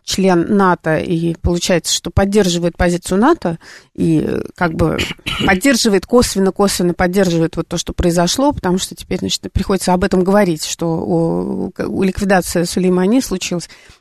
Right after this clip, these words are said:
Там правильно это или нет? Имели право или нет это делать?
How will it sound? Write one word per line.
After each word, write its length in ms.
Там 100
правильно 300
это 160
или 120
нет? 320
Имели 380
право 320
или 180
нет 220
это 160
делать? 400